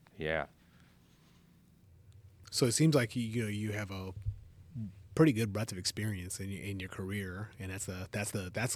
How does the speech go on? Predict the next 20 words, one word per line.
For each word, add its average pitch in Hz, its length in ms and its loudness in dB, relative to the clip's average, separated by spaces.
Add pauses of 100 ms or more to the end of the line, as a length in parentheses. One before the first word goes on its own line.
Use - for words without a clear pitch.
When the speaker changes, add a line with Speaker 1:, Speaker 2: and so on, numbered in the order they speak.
Speaker 2:
kind 143 200 2
of - 20 4
the 98 80 0
beauty, 98 340 -2
I 87 60 -4
think, 95 180 -6
that 98 120 -4
we 95 100 -2
get 95 180 -4
as 92 140 -4
maintainers 92 680 -4
is 87 220 -8 (500)
we 120 80 2
get 127 240 2
to - 80 -6
go 98 240 -2
out 92 140 -6
and - 80 -6
see 90 160 -4
stuff. - 480 -6